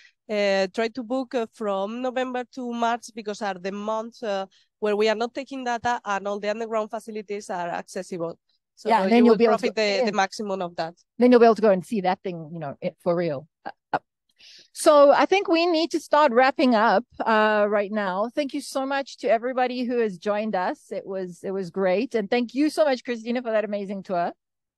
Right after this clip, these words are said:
Speaker 2: Oh, and, um, we have, uh, we have, w-, we asked, uh, people who registered to complete a survey.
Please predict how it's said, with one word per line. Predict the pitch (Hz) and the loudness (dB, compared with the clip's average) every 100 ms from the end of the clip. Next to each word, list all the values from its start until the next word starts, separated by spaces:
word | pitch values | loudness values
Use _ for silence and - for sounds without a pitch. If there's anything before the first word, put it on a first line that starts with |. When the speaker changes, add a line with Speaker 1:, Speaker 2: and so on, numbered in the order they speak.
| _ _ _ _ _ _ _ _ _ _ _ _ _ _ _ _ _ _ _ _ _ _ _ - | _ _ _ _ _ _ _ _ _ _ _ _ _ _ _ _ _ _ _ _ _ _ _ -12
Speaker 2:
Oh, | 285 220 | -4 -4
and, | 240 262 269 269 | 0 0 0 0
um, | 285 262 269 269 269 269 240 | 0 2 0 -2 -4 -6 -8
we | 247 277 | -6 -6
have, | 294 302 294 - | -4 -2 -4 -2
uh, | 269 262 262 262 | -2 0 0 -2
we | 285 | -4
have, | 311 311 262 _ | -2 -4 -6 _
w-, | 220 208 202 | -20 -14 -14
we | 220 254 269 | -14 -8 -4
asked, | 240 320 - 294 | -2 -2 -2 2
uh, | 254 254 | 2 2
people | 285 277 294 | -2 -4 -2
who | 262 | -2
registered | 247 262 247 294 - 214 | 0 0 -2 -16 -10 -10
to | - - 233 | -10 -18 -12
complete | 254 240 285 294 | -10 -10 -12 -12
a | 233 | -14
survey. | - 254 269 190 147 151 | -10 -4 -2 -2 -8 -10